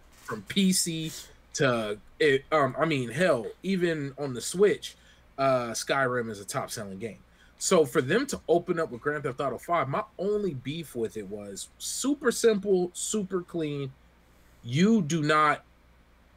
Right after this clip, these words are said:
open up your new generation with a ge-, with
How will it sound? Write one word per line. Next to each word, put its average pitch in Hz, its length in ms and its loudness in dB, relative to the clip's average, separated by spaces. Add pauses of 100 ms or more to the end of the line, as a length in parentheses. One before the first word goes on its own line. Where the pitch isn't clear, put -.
open 135 400 2
up 120 280 -2 (300)
your 120 200 -4
new 127 360 2
generation 117 880 -2 (800)
with 127 260 2
a 120 80 -2
ge-, 113 240 -6
with 127 220 0